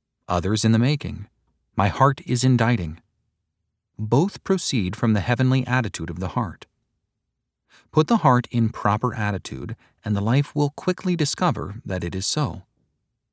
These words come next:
It is not very difficult to discern, by the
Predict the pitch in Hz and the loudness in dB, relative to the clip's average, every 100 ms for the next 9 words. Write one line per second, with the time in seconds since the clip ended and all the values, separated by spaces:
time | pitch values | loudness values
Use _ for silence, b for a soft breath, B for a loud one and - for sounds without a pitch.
0 | _ _ _ b b b 143 147 131 151 | _ _ _ b b b 2 2 4 2
1 | 208 233 139 131 120 104 104 104 98 85 | 0 -2 -2 0 0 0 -2 -2 -2 -4
2 | - 92 90 - 92 80 107 - - 95 | -6 -6 -6 -6 -8 -8 -10 -14 -10 -8
3 | 92 | -4